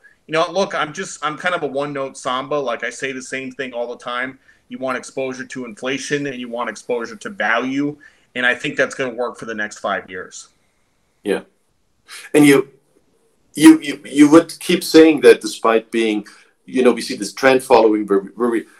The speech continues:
Speaker 2: where we see these massive companies that are, that are, they don't really fit into the value, uh, characteristics at all, right? We see Tesla that, that has no value to it from a, from a, from a value investor standpoint,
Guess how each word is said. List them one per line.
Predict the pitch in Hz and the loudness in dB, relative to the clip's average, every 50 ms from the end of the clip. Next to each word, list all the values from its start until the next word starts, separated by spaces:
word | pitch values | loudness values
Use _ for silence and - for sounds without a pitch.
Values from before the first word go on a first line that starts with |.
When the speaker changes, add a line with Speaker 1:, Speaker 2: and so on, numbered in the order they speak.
| _ _ | _ _
Speaker 2:
where | - 120 113 | -6 -6 -6
we | 117 | -4
see | - - 127 | -6 -6 -2
these | 110 107 98 90 | -2 -2 -2 0
massive | 98 107 120 123 - - 120 - | 4 4 4 4 4 0 -4 -2
companies | - 123 117 - - 107 107 104 98 98 | 0 0 0 0 0 -2 -2 -2 0 2
that | 101 98 | 4 4
are, | 95 92 - - - - - - - _ - | 4 2 0 -12 -20 -20 -20 -20 -20 _ 0
that | - - 113 | 0 0 2
are, | 110 98 - - _ _ - | 0 -4 -8 -14 _ _ 6
they | 147 156 | 6 6
don't | 165 165 | 8 8
really | 156 147 135 | 6 6 6
fit | 143 - 160 160 | 6 2 2 2
into | 151 127 - 127 | 2 0 0 -2
the | 117 | 0
value, | 98 104 110 113 117 120 120 113 104 95 95 95 - - | 4 6 6 8 6 6 4 2 2 2 2 0 0 0
uh, | 101 101 101 | 0 0 0
characteristics | - - 101 95 - 95 98 95 - - 82 - - | 0 -2 -2 -2 0 0 0 0 -2 -8 -10 -4 -4
at | 85 - | -2 0
all, | 82 87 87 76 73 | 2 2 2 2 2
right? | 87 95 95 - | 2 0 0 0
We | - | -6
see | - - 95 | -10 -10 -10
Tesla | 92 - - 113 - - - 107 101 98 95 | -10 -4 -2 -2 -2 0 2 4 4 4 4
that, | 95 92 92 - - | 2 0 0 0 2
that | - 95 - - - | 4 4 4 4 0
has | - 117 117 - 117 | 2 2 2 2 4
no | 113 113 | 0 0
value | 107 107 101 101 107 110 101 104 104 | 4 4 6 6 6 4 0 -4 -6
to | - 113 104 101 98 | -4 -4 -2 0 0
it | 98 98 | -2 -2
from | - - 107 104 92 | -4 -6 -6 -6 -6
a, | 85 | -6
from | - - 101 98 | -6 -4 -4 -4
a, | 87 85 | -4 -4
from | - - 95 | -6 -6 -6
a | 95 | 0
value | 98 120 135 143 127 | 4 6 6 6 6
investor | 110 95 95 92 - - - | 4 2 0 -2 -2 -6 -12
standpoint, | - - - 87 82 - - 98 101 98 | -10 -4 -4 -4 -4 -2 -2 -2 -2 -2